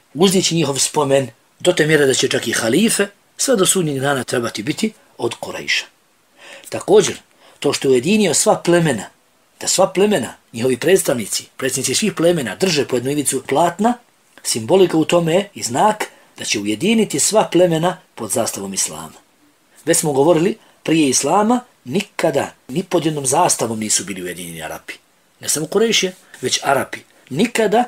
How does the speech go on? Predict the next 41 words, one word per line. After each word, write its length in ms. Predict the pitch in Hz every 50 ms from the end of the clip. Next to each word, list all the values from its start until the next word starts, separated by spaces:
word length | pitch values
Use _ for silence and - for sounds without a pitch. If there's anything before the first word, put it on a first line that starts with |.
| - - _ _
ni 160 | - 123 185 190
pod 240 | - - 165 147
jednom 220 | 147 139 135 131 120
zastavom 540 | 123 131 147 151 135 - - 143 135 135 120
nisu 240 | 127 120 - 120
bili 200 | 101 117 107 104
ujedinjeni. 460 | 95 98 98 90 95 92 95 98 - - - - - - - -
Prvi 400 | - 185 180 147 131 135 127 -
put 360 | - - 247 254 233 - -
ih 160 | 175 - -
je 100 | 214 226 - - - - - -
Islam 420 | 165 160 - - 143 120 110 104
ujedinio, 520 | 104 101 98 110 175 185 175 175 185 185 185 - - _ _ _
a 80 | - -
poslanik, 560 | - 127 - - 170 160 143 117 - - - -
sallallahu 480 | - - 139 120 113 110 113 110 110
alejhi 100 | - 175
ve 80 | - -
sellem, 200 | - 185 175 147
bio 140 | 131 123 110
njihov 280 | 110 110 - 113 117 - - _ _ _
vladar, 340 | 101 - 180 180 - - - -
njihov 220 | - 123 104 110 110 104
vođa. 220 | 92 - - - - _ _ _ _ _ _ _ _ _ _ _ _ _ _ _ _ _
Također, 500 | - 113 - - 175 220 196 139 107 - - _ _ _ _ _
kada 240 | - - 120 101 107
je 100 | 101 - -
Allahov 360 | - 107 117 160 190 175 180
poslanik, 380 | 175 175 - - 202 185 135 -
sallallahu 260 | - 107 95 92 -
alejhi 140 | - 113 87
ve 40 | 82
sellem, 140 | 95 147
ušao 200 | 180 - - 165
u 20 | 147
Ka'bu, 480 | - - - 180 151 143 135 170 196 190 - _ _ _ _ _ _ -
povikali 480 | - 131 156 185 170 175 175 175 180
su: 160 | - - 208 208
„Laqad 440 | 156 139 139 - 127 123 120 127
jaa 220 | 151 160 170 170 -
al-amin.” 500 | 147 135 143 139 131 139 160 160 127